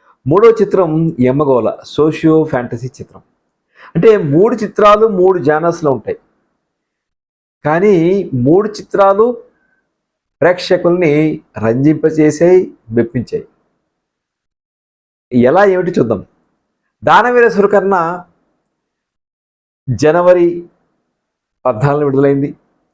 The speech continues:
సంక్రాంతి సందర్భంగా. అదే సందర్భంగా హీరో కృష్ణ నటించినటువంటి కురుక్షేత్రం కూడా విడుదలైంది.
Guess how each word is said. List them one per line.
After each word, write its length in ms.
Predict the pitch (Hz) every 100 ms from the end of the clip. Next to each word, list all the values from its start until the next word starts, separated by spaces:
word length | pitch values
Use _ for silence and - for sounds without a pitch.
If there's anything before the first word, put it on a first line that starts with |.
| -
సంక్రాంతి 340 | 104 127 131
సందర్భంగా. 560 | 135 120 110 113 110 110 _ _ _ _ _ _ _ _ _ _ - -
అదే 260 | 139 165 233
సందర్భంగా 1000 | 208 202 208 185 196 190 202 202 196 - _ _ _ _ _ _ _ _ _ _ _ -
హీరో 220 | 175 202 208
కృష్ణ 280 | 180 180
నటించినటువంటి 920 | 175 165 165 151 151 147 147 139 135 _ _ _ -
కురుక్షేత్రం 560 | 120 - 143 - 131
కూడా 380 | 123 127 117 101
విడుదలైంది. 600 | 101 107 123 127 131